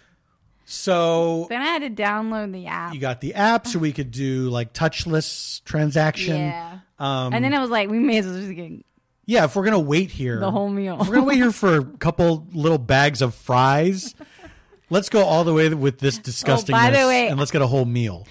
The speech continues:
Speaker 2: I didn't say this to you out loud, but I am now. My med-, <laughs> my medium
Speaker 1: Mm-hmm.
Speaker 2: felt like a small. It was
Speaker 1: Your medium
Speaker 2: not
Speaker 1: fries?
Speaker 2: Yeah.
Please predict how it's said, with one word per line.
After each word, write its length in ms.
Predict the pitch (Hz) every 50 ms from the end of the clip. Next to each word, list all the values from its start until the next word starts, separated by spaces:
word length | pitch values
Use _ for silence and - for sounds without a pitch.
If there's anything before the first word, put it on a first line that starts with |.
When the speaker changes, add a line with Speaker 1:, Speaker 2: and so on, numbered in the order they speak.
| - - - _ -
Speaker 2:
I 100 | 214 233
didn't 240 | 254 269 269 269 247
say 220 | - - 285 262 247
this 200 | 240 226 226 - -
to 120 | - 226
you 180 | 202 190 190 190
out 180 | 180 170 - 165
loud, 400 | 175 175 170 160 156 160 - - _ _ - - - -
but 120 | - 190 175
I 100 | 180 180
am 200 | 180 185 185 185
now. 340 | 180 175 170 165 131 - - - - - - _ _ -
My 220 | 202 208 214 226
med-, 380 | 233 226 220 214 214 214 214 - - - 285 285 - - - - -
<laughs> 200 | 285 262 247 196
my 320 | 233 262 233 202 180 180 185
medium 680 | 196 202 190 180 175 180 190 214 233 247 254 269 285 - _ _ _ _ - -
Speaker 1:
Mm-hmm. 380 | 147 139 127 123 117 110 123 147 - _ _ _ _ _ _ _ _ _ _ _ -
Speaker 2:
felt 240 | 214 185 160 -
like 200 | - - - - -
a 80 | - -
small. 440 | - - 180 170 - - - - - _ _ _ _ _ _ _ _ _ _ _ _ _ _ _ _ _ _ _ _ _ _ _ _ _ _ _ _ _ _ _ _ _ _ _ _ _ _ _ -
It 160 | 240 262 254
was 80 | 254 254
Speaker 1:
Your 60 | 247 -
medium 200 | - - 240 -
Speaker 2:
not 100 | - -
Speaker 1:
fries? 360 | 147 135 139 160 202 202 -
Speaker 2:
Yeah. 340 | 226 196 175 117 67 -